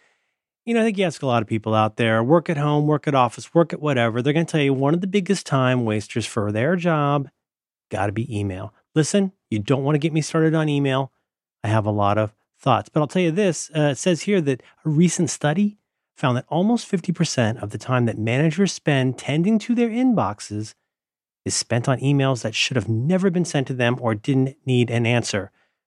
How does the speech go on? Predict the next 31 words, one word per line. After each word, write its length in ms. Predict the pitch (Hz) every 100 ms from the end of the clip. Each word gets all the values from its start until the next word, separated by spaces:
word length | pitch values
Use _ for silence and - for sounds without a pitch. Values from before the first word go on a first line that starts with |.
| _ _ _
That's 240 | 175 175 180
almost 380 | 165 151 127 135
every 240 | 123 123
email 260 | 120 117 113
I've 140 | 107
ever 180 | 107 104
gotten, 380 | 117 107 90 - -
and 140 | 165
that's 140 | 202 196
a 40 |
bummer. 400 | 143 151 120 90 _ _ _ _ -
But, 160 | 214
you 60 | 233
know, 140 | 240
what 240 | 208 190 247
if 100 | 240
you 140 | 262
could 140 | - 180
just 260 | 185 -
press 320 | - 185 - _ -
a 60 | 120
magic 420 | 120 127 120 -
button 260 | 139 123 113
and 140 | 120
never 200 | 127 127
see 160 | - 175
those 160 | 165
time-wasting 500 | - 160 165 147 175
emails 300 | 165 170 160
again? 260 | 156 190 170
Well, 240 | 139 135